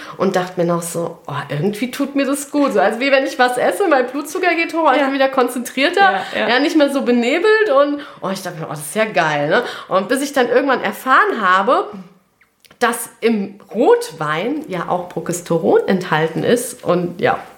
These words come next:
Speaker 2: Das deswegen für den Hormonhaushalt nicht so schlecht ist, ne?
Speaker 1: Ja, dann dachte
Speaker 2: Aber wie
Speaker 1: ich,
Speaker 2: gesagt,
Speaker 1: okay.
Speaker 2: ab und zu mal ein halbes Gläschen.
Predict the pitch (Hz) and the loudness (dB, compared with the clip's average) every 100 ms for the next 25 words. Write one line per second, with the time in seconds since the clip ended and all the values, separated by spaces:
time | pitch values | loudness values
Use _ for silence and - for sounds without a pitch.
0 | - - - 165 - 170 196 190 180 180 | -10 -8 -2 -2 0 0 2 2 2 2
1 | 185 180 147 160 170 170 170 202 202 247 | 2 2 2 2 0 0 -2 -2 -4 0
2 | 311 240 - - 139 175 311 165 156 151 | 2 2 0 -2 0 -2 0 2 4 4
3 | 151 180 190 190 175 175 254 170 190 185 | 2 4 4 2 4 4 4 2 0 0
4 | 165 156 143 143 - 139 139 - | 2 2 2 0 -4 -4 -4 -6